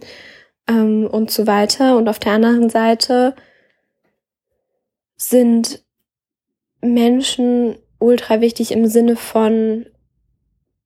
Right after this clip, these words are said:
Leute in deinem Umfeld, die dich in dem supporten, was du tust und mit denen du darüber sprechen kannst und die deine Träume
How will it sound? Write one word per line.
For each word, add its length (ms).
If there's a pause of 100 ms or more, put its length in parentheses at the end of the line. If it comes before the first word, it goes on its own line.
(400)
Leute 420
in 60
deinem 240
Umfeld, 920
die 160
dich 480 (1500)
in 160
dem 260
supporten, 720
was 240
du 100
tust 680
und 140
mit 200
denen 220
du 260 (640)
darüber 400
sprechen 680
kannst 600
und 300 (1000)
die 120
deine 400
Träume 760